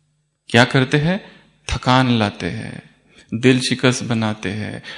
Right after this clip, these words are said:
अभिमान में लाते हैं, पर दोष दूसरों के ऊपर रखते हैं और फिर बहाने बनाते हैं। कौन से?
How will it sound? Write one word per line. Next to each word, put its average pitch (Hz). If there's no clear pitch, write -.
अभिमान 120
में 139
लाते 131
हैं, 165
पर 127
दोष 131
दूसरों 123
के 113
ऊपर 101
रखते -
हैं -
और 98
फिर 107
बहाने 117
बनाते 107
हैं। 110
कौन 117
से? 151